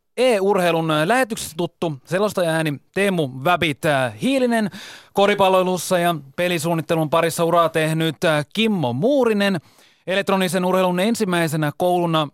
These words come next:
Suomessa valinnaisaineisiin lisääneen ammattikoulupraktikumin liikuntakoordinaattori, äh, Björn Nalle Nylund sekä Seulin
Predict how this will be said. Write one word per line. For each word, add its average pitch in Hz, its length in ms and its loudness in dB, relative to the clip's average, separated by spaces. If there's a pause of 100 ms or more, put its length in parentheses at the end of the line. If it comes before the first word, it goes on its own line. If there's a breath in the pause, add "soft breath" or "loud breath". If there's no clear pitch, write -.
Suomessa 196 560 -2 (140)
valinnaisaineisiin 160 1160 0
lisääneen 156 500 -2
ammattikoulupraktikumin 160 1400 -2 (100)
liikuntakoordinaattori, 165 1120 -2
äh, - 640 -8
Björn 170 540 2
Nalle 147 280 0
Nylund 233 520 2 (260)
sekä 170 540 0 (340 loud breath)
Seulin 175 500 0